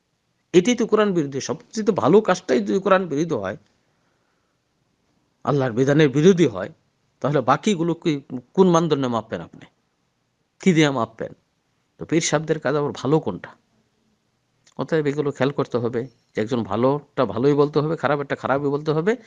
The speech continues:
কিন্তু খেয়াল রাখতে হবে যে এটা যেন সাধারণ মানুষের বা মুসলমানের মাসলাহাতের জন্য হয়, উপকারের জন্য হয়।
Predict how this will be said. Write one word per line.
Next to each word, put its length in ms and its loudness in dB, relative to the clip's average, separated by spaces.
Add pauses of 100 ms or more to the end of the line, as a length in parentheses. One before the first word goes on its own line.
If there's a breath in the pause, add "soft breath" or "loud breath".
(220 loud breath)
কিন্তু 480 0 (220)
খেয়াল 180 2
রাখতে 280 -2
হবে 180 -4
যে 100 -4
এটা 160 -6
যেন 140 -4 (920)
সাধারণ 460 0
মানুষের 460 -2
বা 120 -4
মুসলমানের 640 -2
মাসলাহাতের 560 -4
জন্য 300 -8
হয়, 160 -10
উপকারের 480 -6
জন্য 220 -6
হয়। 160 -20